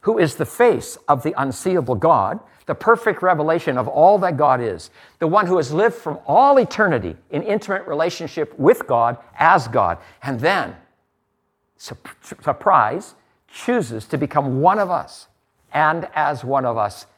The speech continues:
give his life for the life of the world. That is the I who promises to build his church. You are the Christ, the Messiah, the Son of the living God. And Son of Man.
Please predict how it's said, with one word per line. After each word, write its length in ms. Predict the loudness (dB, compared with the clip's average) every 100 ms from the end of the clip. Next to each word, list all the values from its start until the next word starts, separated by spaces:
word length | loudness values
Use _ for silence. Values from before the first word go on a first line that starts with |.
| _ _
give 180 | -6
his 220 | -4 -10 -4
life 280 | -2 -2
for 140 | -4 -8
the 120 | -4
life 280 | -4 -4 -6
of 60 |
the 60 | -12
world. 380 | -12 -12 -14 -20 _ _ _ _ -2
That 360 | 2 2 0 -8
is 160 | -10
the 160 | -6 -4 -2
I 380 | -2 -4 -12 -20 _ _ _ _ _
who 120 | -10
promises 520 | -2 0 0 -8 -10
to 80 | -8
build 240 | -4 -4 -4
his 140 | -12
church. 380 | -12 -12 -12 -20 _ -6
You 220 | 0 2
are 120 | 0
the 80 | -2
Christ, 500 | -4 -2 -2 -6 -20 _
the 80 | -8
Messiah, 460 | -2 2 2 0 -10 _
the 80 | -12
Son 260 | -2 -2
of 100 | -2
the 80 | -4
living 300 | -4 -4 -2
God. 280 | 0 0 -2 -10 _ _ _ _ _ _ _ _ _ _ _ _ _ _ _ _ _ _ _ -8
And 460 | -6 -8 -12 -20 _ _ _ _ _ _
Son 600 | _ -18 -6 -4 -2 -4 -10 -10
of 180 | -8
Man. 520 | -8 -8 -8 -10 -12